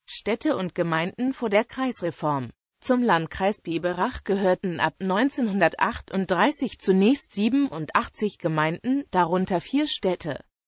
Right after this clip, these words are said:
Am siebten März neunzehnhundertachtundsechzig stellte der Landtag von Baden-Württemberg die Weichen für eine Gemeindereform. Mit dem Gesetz zur Stärkung der Verwaltungskraft kleinerer Gemeinden war es möglich,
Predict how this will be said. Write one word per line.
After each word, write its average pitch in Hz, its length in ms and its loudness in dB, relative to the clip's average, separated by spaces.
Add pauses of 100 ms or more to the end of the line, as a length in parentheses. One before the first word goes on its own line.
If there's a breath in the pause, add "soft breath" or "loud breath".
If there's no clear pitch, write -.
(140)
Am 220 200 4
siebten 262 420 -2
März 214 380 0
neunzehnhundertachtundsechzig 190 1600 -2
stellte 185 420 2
der 165 160 2
Landtag 269 480 0
von 170 200 -2
Baden-Württemberg 190 920 2
die 214 160 -6
Weichen 170 380 0
für - 240 -2
eine 254 240 2
Gemeindereform. 180 1000 0 (340)
Mit 202 240 4
dem 165 160 -2
Gesetz 170 440 -4
zur 190 160 0
Stärkung 269 600 2
der 175 120 2
Verwaltungskraft 180 1080 -2
kleinerer 170 480 0
Gemeinden 170 640 -2
war 180 160 4
es - 160 -8
möglich, 147 640 -8